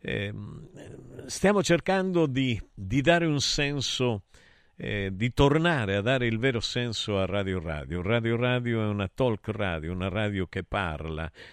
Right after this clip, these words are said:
eh, però è anche una radio che ascolta. Mi ricordo quando,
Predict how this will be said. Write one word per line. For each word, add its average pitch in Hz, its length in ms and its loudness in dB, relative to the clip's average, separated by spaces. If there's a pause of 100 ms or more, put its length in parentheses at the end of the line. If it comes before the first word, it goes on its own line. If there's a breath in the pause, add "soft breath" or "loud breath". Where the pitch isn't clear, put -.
(160 loud breath)
eh, 131 320 0
però 170 280 6
è 180 80 0
anche 180 240 -2
una 143 200 -2
radio 127 320 -2
che 104 120 -4
ascolta. 80 680 -8
Mi 120 140 -4
ricordo 156 600 -2 (1300 loud breath)
quando, 104 960 2